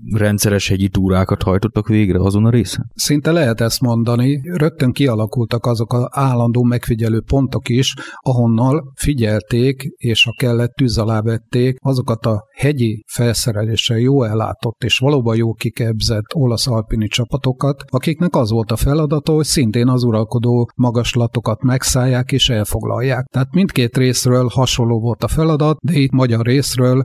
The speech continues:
Speaker 2: főképpen a védelem és magának a ellenség felvonulásának a figyelése, hírszerzés volt az első napokban a legfontosabb.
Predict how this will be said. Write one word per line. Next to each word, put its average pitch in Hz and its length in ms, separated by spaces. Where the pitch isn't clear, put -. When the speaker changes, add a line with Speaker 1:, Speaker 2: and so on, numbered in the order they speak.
Speaker 2:
főképpen 127 680
a 123 300
védelem 123 720
és - 300
magának 120 440
a 127 140
ellenség 120 460
felvonulásának 117 1000
a 113 220
figyelése, 117 840
hírszerzés 113 760
volt 113 280
az 117 120
első 123 380
napokban 113 720
a 117 100
legfontosabb. 107 800